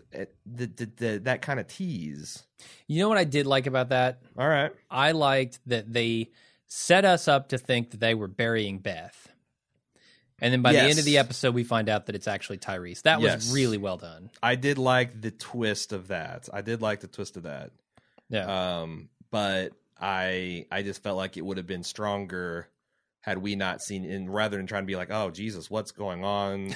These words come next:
Speaker 1: Is this gonna pay
Speaker 2: <laughs>
Speaker 1: off?" if they had just hit it? You know, again,
Speaker 2: Huh.
Speaker 1: try telling a couple stories straightforward. I would like to see them try to do that.
Speaker 2: So I have one other question for you.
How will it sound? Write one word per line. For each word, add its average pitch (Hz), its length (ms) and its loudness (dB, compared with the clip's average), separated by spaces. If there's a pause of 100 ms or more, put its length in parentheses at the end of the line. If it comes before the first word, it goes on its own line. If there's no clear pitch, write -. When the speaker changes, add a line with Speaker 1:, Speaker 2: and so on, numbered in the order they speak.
(120)
Speaker 1:
Is 147 140 0
this 107 120 -4
gonna 107 220 -4
pay 98 220 -2
Speaker 2:
<laughs> 101 180 0
Speaker 1:
off?" 92 180 -2
if 92 160 -8
they 95 140 -4
had 85 220 -8
just 90 260 -10
hit 107 180 -10
it? - 220 -8
You 139 120 -4
know, 120 100 0
again, 170 500 -4 (240)
Speaker 2:
Huh. 107 160 0 (100)
Speaker 1:
try 226 280 4 (180)
telling 190 320 2
a 151 40 -4
couple 151 260 0
stories 123 340 -2
straightforward. 82 640 -6 (320)
I 120 80 0
would 127 100 -2
like 135 180 0
to 131 60 -8
see 123 140 -6
them 107 160 -6
try 95 220 -2
to 87 60 -8
do 80 160 -10
that. - 220 -12 (1040)
Speaker 2:
So 214 300 4 (260)
I 185 60 6
have 196 100 8
one 185 120 6
other 139 120 2
question 104 360 0
for 95 180 -8
you. 95 160 -8